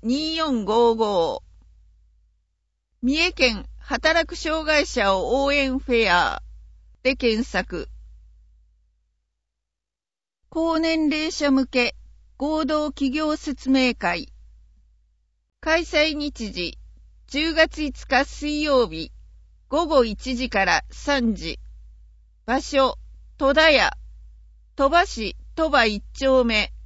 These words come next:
二十四の二十六。受付、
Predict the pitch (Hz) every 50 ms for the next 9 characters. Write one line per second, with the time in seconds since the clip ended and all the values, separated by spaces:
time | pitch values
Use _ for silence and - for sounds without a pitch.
0 | - - 226 254 302 330 269 - 320 294 262 233 226 226 240 233 220 214 190 180
1 | 165 - - - 247 262 277 254 - 247 220 202 185 160 156 - - - 175 180
2 | - - - - - - - - - - - _ _ _ _ _ _ _ _ _
3 | _ _ _ _ _ _ _ - 254 - - 311 320 - - - - 262 240 226
4 | 175 -